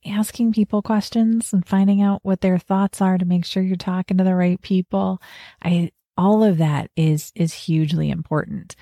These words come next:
So, Emmanuel, why don't you tell us a little bit about your book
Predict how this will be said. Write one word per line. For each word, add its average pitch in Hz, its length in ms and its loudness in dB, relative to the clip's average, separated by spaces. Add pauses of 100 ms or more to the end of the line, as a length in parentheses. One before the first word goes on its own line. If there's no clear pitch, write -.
(320)
So, 262 440 0
Emmanuel, 262 520 2
why 247 180 0
don't 330 320 -2
you 349 240 -6
tell 247 220 -4
us 240 160 -4
a - 20 -2
little 214 240 0
bit 220 140 0
about 196 280 -2
your 190 120 -4
book 170 540 -4